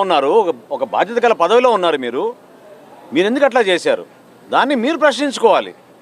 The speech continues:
ప్రభుత్వాన్ని కాదు ఈరోజు ప్రశ్నించేది. ఎవరిపై? ఆ యాజమాన్యం పైన కేసు పెడతాం. జేఎస్ వేర్ హౌస్ యాజమాన్యం ఎవరు అంటే పేర్ని జయసుధ గారు, వారితో పాటు ఉన్న అక్కడ ఆయన మేనేజరు, వీళ్ళిద్దరిపైనే కదా ఎఫ్ఐఆర్ రిజిస్టర్ చేసింది. ఇప్పుడు వేర్ హౌస్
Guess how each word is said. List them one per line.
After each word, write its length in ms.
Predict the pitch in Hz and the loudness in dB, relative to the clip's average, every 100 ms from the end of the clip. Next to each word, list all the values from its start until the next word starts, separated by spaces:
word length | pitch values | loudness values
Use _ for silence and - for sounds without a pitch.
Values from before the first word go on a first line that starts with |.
| _ - - - - - - | _ -20 -20 -20 -20 -12 -4
ప్రభుత్వాన్ని 440 | 156 - 269 247 208 | -2 0 0 2 0
కాదు 120 | 202 | 0
ఈరోజు 180 | 185 180 143 | 0 0 -2
ప్రశ్నించేది. 540 | 147 143 123 113 80 - _ - - - 78 101 | -4 -6 -8 -8 -10 -20 _ -20 -20 -16 -4 2
ఎవరిపై? 300 | 214 233 160 85 | 2 0 -6 -10
ఆ 40 | 92 113 | -4 -2
యాజమాన్యం 400 | 202 254 254 247 | 0 2 0 0
పైన 140 | 269 262 | -2 0
కేసు 180 | 247 170 | 0 0
పెడతాం. 280 | 170 139 127 - - - - 107 | -4 -2 -6 -6 -20 -20 -20 -6
జేఎస్ 480 | 147 226 233 240 175 160 | 2 4 4 2 0 -6
వేర్ 200 | 180 196 | 0 2
హౌస్ 160 | 196 185 165 | 2 0 0
యాజమాన్యం 500 | 170 175 180 185 226 277 - - - 151 | 0 0 -2 -2 -4 -8 -18 -18 0 2
ఎవరు 200 | 202 208 202 | 4 2 2
అంటే 180 | 202 285 - - - | 0 -2 -6 -16 -2
పేర్ని 240 | 180 196 185 | 0 2 2
జయసుధ 320 | 175 165 160 151 | 2 2 0 4
గారు, 180 | 147 147 151 - - | 4 2 -4 -12 -2
వారితో 300 | 165 208 233 202 | 2 2 0 2
పాటు 160 | 208 202 | 2 2
ఉన్న 80 | 208 | 0
అక్కడ 120 | 190 180 | 2 0
ఆయన 120 | 147 | 0
మేనేజరు, 480 | 160 185 175 165 156 151 _ - - | -2 -2 2 2 0 -4 _ -20 -14
వీళ్ళిద్దరిపైనే 540 | 165 180 262 269 269 262 | -8 0 2 2 2 2
కదా 120 | 262 247 | 4 2
ఎఫ్ఐఆర్ 260 | 214 247 226 | 4 4 4
రిజిస్టర్ 260 | 226 233 226 | 2 2 2
చేసింది. 360 | 208 226 220 208 - - | 2 0 -2 -4 -8 -10
ఇప్పుడు 200 | 175 277 - - 95 | -6 -6 -6 -18 -8
వేర్ 240 | 123 196 226 | -2 2 4
హౌస్ 180 | 226 | 4